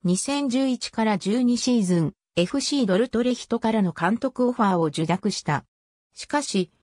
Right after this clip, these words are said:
シーズン中に膵がんが見つかり、辞任した。二千十二年十二月十六日、オランダメディアノスに自身が膵がんを患ったことを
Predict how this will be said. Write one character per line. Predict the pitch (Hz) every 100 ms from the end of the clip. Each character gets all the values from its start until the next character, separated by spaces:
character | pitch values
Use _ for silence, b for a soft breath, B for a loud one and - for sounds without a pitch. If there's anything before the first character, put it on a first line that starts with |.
| _
シ | - - 277 285
ー |
ズ | 285
ン | 277
中 | - 254
に | 247 240
膵 | - 277
が | 233
ん | 190
が | 170
見 | 160 156
つ | -
か | - 170
り、 | 165 - _ -
辞 | 160
任 | 208 240
し | 202 -
た。 | 175 - _ _ _ _ -
二 | 196
千 | - 311 285
十 | 220 262
二 | 285 277
年 | 240 165
十 | 139 170 233
二 | 254
月 | 247 240 240
十 | 208 208 247
六 | 240 226
日、 | 196 185 - 160 - _ 156
オ | 175
ラ | 277
ン | 294
ダ | 294
メ | 294
デ | 269
ィ | 233 190
ア |
ノ | 175
ス | 190 196
に | 185 208
自 |
身 | 240 - 240 190
が | 160
膵 | - 277 254
が | 226
ん | 196
を | 170 151
患 | 196 226
っ | 208
た | -
こ | - 170
と | 175
を | 156